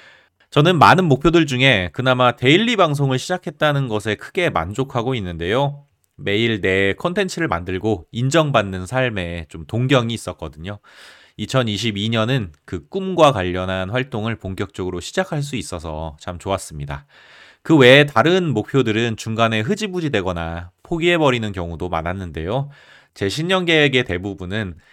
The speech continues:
이천이십이 년에도 작심삼일로 귀결되는 경우가 많았습니다. 그래서인지 혹자는 우스갯소리로 신년 목표는 삼 일에 한 번씩 새로 갱신하는 것이 좋다고 하는데요.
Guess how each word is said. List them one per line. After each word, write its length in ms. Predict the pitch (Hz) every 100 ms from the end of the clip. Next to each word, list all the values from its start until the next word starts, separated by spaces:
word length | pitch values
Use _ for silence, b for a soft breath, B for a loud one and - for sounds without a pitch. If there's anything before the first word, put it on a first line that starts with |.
| b
이천이십이 800 | 95 - 113 101 92 85 95 92
년에도 500 | 113 117 90 95 87 -
작심삼일로 1120 | - 76 - 92 90 120 143 135 87 85 82
귀결되는 680 | - 98 120 117 104 95 101
경우가 640 | 101 82 78 73 73 78 73 _
많았습니다. 720 | 73 80 - 98 90 73 - B B B B B
그래서인지 500 | - 165 196 196 170
혹자는 560 | 175 190 220 214 185 175
우스갯소리로 960 | 110 - 165 156 143 123 117 135 85 80
신년 360 | - 196 220
목표는 560 | 156 117 - 117 110 107
삼 240 | - 214
일에 140 | 226 208
한 180 | 190 185
번씩 400 | 185 143 113 -
새로 300 | 214 233 208
갱신하는 580 | 104 110 135 139 117
것이 220 | 104 92 90
좋다고 600 | 104 - 143 104 92 87
하는데요. 600 | 113 120 92 95 120